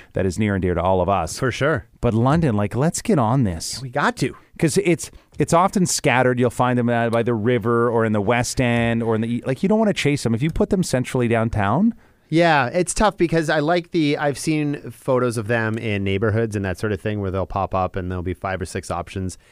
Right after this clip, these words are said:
Speaker 2: It's a great way to get neighbors out, uh, to see each other. I love to see one on my way home.
Speaker 1: Yeah.
Speaker 2: But yeah, a, a little bit of consistency would be nice in that you know where to go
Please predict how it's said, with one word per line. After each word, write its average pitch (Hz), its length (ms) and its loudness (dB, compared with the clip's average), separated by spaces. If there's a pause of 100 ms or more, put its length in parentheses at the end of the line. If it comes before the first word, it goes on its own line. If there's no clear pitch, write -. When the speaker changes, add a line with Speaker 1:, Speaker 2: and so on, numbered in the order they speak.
Speaker 2:
It's - 100 -18
a 135 40 -8
great 135 180 2
way 123 100 2
to 113 80 0
get 120 200 -2
neighbors 110 500 -2
out, 110 460 -4 (200)
uh, 101 360 -2
to 107 100 -10
see 117 200 -2
each 113 180 -2
other. 113 260 0 (560)
I 120 220 0
love 107 640 -2
to 113 140 -10
see 117 320 -2
one 104 420 -4 (560)
on 101 120 -4
my 90 100 -4
way 90 160 -4
home. 90 420 -4
Speaker 1:
Yeah. - 220 -10 (720)
Speaker 2:
But 143 180 2
yeah, 143 280 2
a, 147 260 2
a - 20 4
little 175 220 4
bit 160 120 2
of 147 80 2
consistency 123 640 -2
would 104 160 0
be 104 120 -2
nice 101 360 -4
in 104 120 -6
that 98 240 -6
you 101 200 -6
know 98 280 -4
where 90 340 -2
to - 140 -12
go 87 400 -4